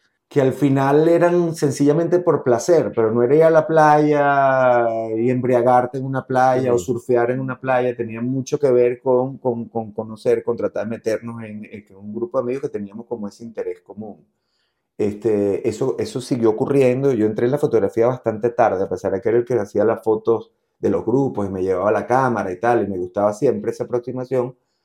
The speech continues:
Speaker 1: hasta que con la fotografía se convirtió como el complemento ideal. ¿Por qué? La fotografía me permitía,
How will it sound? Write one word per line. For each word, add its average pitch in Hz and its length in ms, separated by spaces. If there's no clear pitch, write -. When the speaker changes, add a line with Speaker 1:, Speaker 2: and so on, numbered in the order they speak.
Speaker 1:
hasta - 260
que 131 140
con 120 180
la 104 80
fotografía 110 600
se - 180
convirtió 110 600
como 143 160
el - 80
complemento 104 560
ideal. 110 500
¿Por 110 280
qué? - 400
La - 140
fotografía 107 580
me 139 140
permitía, 107 960